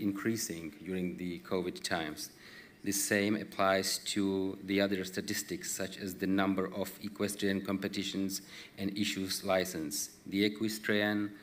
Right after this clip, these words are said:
sport has become a permanent part of T V coverage, which we didn't know since that time. The Czech Republic has returned to the Olympics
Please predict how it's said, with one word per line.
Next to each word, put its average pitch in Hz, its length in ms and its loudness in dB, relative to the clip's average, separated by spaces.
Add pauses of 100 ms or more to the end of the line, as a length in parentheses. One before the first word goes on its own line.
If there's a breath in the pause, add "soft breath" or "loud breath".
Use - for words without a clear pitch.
sport 98 480 0
has 98 120 -4
become 98 560 -2 (260 loud breath)
a - 60 -6
permanent 92 600 2
part 98 240 2 (120)
of 95 180 -10
T 104 120 -2
V 98 120 2
coverage, 92 560 -2 (340 loud breath)
which - 220 -4
we 95 120 2
didn't 95 380 0
know 95 340 0 (280)
since 98 260 -4
that 95 280 0
time. 85 400 0 (840 loud breath)
The 95 100 0
Czech - 240 2
Republic 107 460 2
has 107 220 -2
returned 98 580 2 (140)
to 110 80 -4
the 101 200 4
Olympics 104 640 2